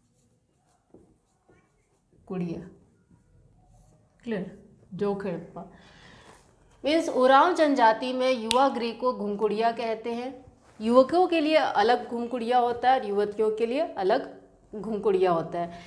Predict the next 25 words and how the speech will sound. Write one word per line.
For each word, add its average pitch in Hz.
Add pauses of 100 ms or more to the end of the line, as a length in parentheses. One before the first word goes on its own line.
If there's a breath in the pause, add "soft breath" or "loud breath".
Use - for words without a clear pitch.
(240 loud breath)
युवकों 285
के 359
घुमकुड़िया 262
को 269
जोंक, 214
अ, 202
जोंक 233
एड़प्पा 214
या 208
धांगर 202
कुड़िया 240
कहते 240
हैं। 269 (360 loud breath)
युवतियों 262
के, 320
अ, 220
घुमकुड़िया 226
को 247
पेल 240
एड़प्पा 233 (640 loud breath)
कहते 190
हैं -
ना। 233
इसके 359
प्रधान, 294